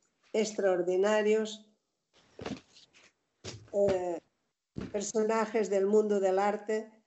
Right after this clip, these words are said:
gente comprometida, eh, que ama el arte, los artistas y, y que apoyan muchísimo nuestro trabajo.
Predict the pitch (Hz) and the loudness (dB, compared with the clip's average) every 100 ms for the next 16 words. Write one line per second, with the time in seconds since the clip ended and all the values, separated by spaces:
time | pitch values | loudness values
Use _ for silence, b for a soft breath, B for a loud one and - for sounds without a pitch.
0 | _ - 214 214 208 196 - 196 190 196 | _ 0 2 2 0 -2 -2 -2 -2 0
1 | 175 175 170 214 214 202 208 285 - _ | 0 0 -2 -4 -2 0 -2 -4 -16 _
2 | _ - 170 170 165 190 196 202 175 180 | _ -12 -6 -6 0 2 4 2 2 4
3 | 202 208 208 196 185 185 170 170 165 208 | 4 2 0 -2 0 -2 -4 -6 -2 -2
4 | 208 - 196 196 190 160 - 180 175 185 | -2 -2 -2 0 -2 -4 -4 -6 -4 0
5 | 170 170 170 202 208 196 190 180 180 208 | 0 0 0 4 6 6 4 2 0 -4
6 | 202 208 202 214 - 180 185 185 165 156 | 0 0 0 -2 0 0 2 0 -2 -2
7 | 143 131 - | -4 -6 -14